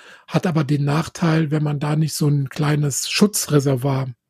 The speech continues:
einbaut, so ein Zwischenstück sozusagen, dass Bakterien auch hier sehr schnell aus dem Urin wieder zurückfließen bis hoch in die Nieren und man hat eine sehr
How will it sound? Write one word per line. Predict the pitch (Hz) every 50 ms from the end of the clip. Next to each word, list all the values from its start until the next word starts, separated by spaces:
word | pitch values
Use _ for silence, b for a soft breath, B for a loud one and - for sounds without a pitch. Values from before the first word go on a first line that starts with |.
| _ _ _ _ _ _ _ _ _ _ _ _
einbaut, | - 156 151 156 160 147 156 156 180 202 - -
so | - 165
ein | 139
Zwischenstück | - - - 190 - - 170 - - - - 165 - -
sozusagen, | - 156 147 - 165 143 143 143 147 160 165 196 190 B B B B B B
dass | - 156 - -
Bakterien | - 147 - _ - 165 170 165 175 156
auch | 147 135 -
hier | - - 170 185 185
sehr | 143 127 151 160 170 165
schnell | - - - 151 151 156 156 160 170 160 b b b b b b b b b b b b b _
aus | - 160 160 - -
dem | - 175 156 165 165 175 _ _ _
Urin | - 156 127 127 151 156 175 180 180 156
wieder | 175 156 156 -
zurückfließen | - - - 147 170 170 - - - 165 160 165 - - 170
bis | 139 131 -
hoch | 170 160 -
in | 160 143
die | 139 143
Nieren | 135 147 156 170 180 175 170
und | 165 156 143
man | 139 139
hat | 160 - -
eine | 147
sehr | 135 131 156 160 160 165